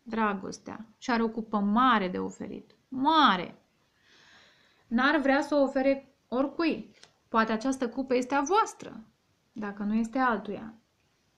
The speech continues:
V-am zis, variază de la unii la alții, dar mare grijă că magicianul poate să reprezinte și un manipulator. Da? Mare grijă. Un păcălici.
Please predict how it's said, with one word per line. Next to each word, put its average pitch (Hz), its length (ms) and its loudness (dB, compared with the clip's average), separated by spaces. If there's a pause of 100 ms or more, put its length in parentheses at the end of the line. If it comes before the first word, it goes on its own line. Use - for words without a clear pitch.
(1120)
V-am 226 180 2
zis, 254 160 2
variază 226 420 2
de 247 100 0
la 240 100 0
unii 247 160 -2
la 240 60 -2
alții, 220 240 -4
dar 214 160 -2
mare 262 260 4
grijă 269 280 2
că 269 140 -2
magicianul 240 720 0
poate 254 260 -2
să 254 120 -6
reprezinte 220 540 -2
și 262 100 -4
un 254 80 -2
manipulator. 226 800 -4 (180)
Da? - 280 -10 (640)
Mare 240 540 -2
grijă. - 380 -12
Un 294 160 -4
păcălici. - 640 -6